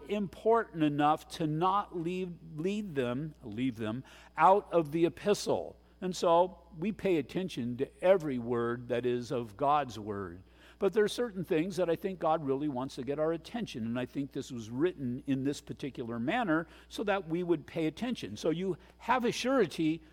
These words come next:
that you're born again. You have a surety that you're right with God. And for those of us who are, John's got some final thoughts for us here today. And so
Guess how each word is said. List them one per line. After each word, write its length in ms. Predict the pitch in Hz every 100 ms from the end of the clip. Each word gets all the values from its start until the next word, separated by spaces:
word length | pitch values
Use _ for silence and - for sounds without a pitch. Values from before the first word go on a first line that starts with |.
| -
that 100 | 175
you're 140 | 196 226
born 280 | 143 185
again. 380 | 190 175 233 143 - - - - -
You 100 | 156
have 200 | 196 175
a 60 |
surety 640 | 135 - 240 240 156 151 139
that 200 | 147 131
you're 380 | 175 175 147 127 -
right 280 | 135 175 196
with 200 | 143 -
God. 420 | 180 208 165 90 - - -
And 240 | - 139 131
for 340 | - 147 139
those 300 | 127 165 147
of 100 | 160
us 160 | 170 -
who 160 | 156
are, 340 | 165 196 147 151 - -
John's 360 | 160 220 240 226
got 240 | 196 185
some 360 | - 165 143 131 -
final 320 | 175 185 160
thoughts 400 | 127 180 175 -
for 240 | - 139 117
us 320 | 120 - -
here 300 | - 147 175
today. 680 | 139 - 139 160 139 85 - - - - - -
And 160 | 143
so 360 | - 147 143